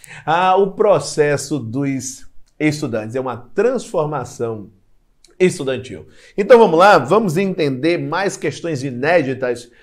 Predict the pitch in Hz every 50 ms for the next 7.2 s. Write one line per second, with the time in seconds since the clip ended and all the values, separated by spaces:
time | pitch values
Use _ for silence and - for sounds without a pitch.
0 | _ _ - - - 175 156 135 139 135 127 - 131 123 123 123 113 117 107 110
1 | 113 117 131 151 139 117 104 - - - - _ _ _ _ _ _ _ _ _
2 | - 247 269 254 196 139 - - - 107 90 90 - _ _ _ _ _ _ _
3 | _ _ _ _ _ 156 185 233 277 247 196 180 151 - - - 139 117 113 117
4 | 139 147 147 - 135 127 110 - 170 170 143 151 170 - 151 135 135 139 139 -
5 | 208 160 139 135 139 220 254 240 220 196 220 214 220 214 175 147 - - 160 165
6 | 175 170 170 180 165 151 139 135 143 139 143 135 - - 151 147 147 - 135 117
7 | 113 110 113 113